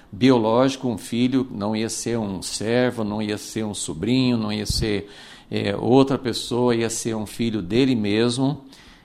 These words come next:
E ainda mostrou as estrelas do céu, e ele teve uma,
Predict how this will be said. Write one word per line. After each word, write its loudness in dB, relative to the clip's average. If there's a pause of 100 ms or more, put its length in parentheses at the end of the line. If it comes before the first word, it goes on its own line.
(120)
E -4
ainda -2
mostrou -2
as -4
estrelas -2
do -6
céu, 0
e -10 (220)
ele -6
teve -2
uma, -4